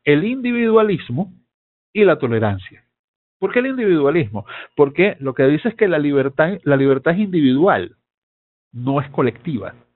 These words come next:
Es decir, si hay una persona que, este, nació siendo musulmán y desea volverse ateo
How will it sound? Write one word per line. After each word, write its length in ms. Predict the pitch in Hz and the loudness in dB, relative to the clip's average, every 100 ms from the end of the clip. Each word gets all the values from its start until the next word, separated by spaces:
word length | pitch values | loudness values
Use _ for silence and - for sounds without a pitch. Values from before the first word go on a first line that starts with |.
| _ _ _ _ - | _ _ _ _ -4
Es 180 | 123 127 | -2 0
decir, 180 | 160 - - | -2 -2 -2
si 80 | |
hay 100 | 139 | 0
una 220 | 170 214 214 | 0 -2 0
persona 560 | 170 - 220 151 113 - | -2 -2 -4 -4 -6 -8
que, 340 | - 156 202 - | -2 -2 -2 -2
este, 960 | 143 135 - - 131 127 120 120 117 120 | -2 -2 -4 -4 0 0 0 2 0 0
nació 560 | 127 - 190 190 151 - | -2 -2 0 0 0 -4
siendo 240 | 139 131 165 | -4 -2 -2
musulmán 560 | 170 - 147 170 165 | -2 -2 0 0 -2
y 100 | 127 | 2
desea 520 | 131 120 - 139 170 - | 2 2 0 2 2 -2
volverse 680 | 131 127 120 127 127 170 156 | -2 0 2 0 0 0 0
ateo 520 | 135 127 180 165 117 | -2 -2 0 2 0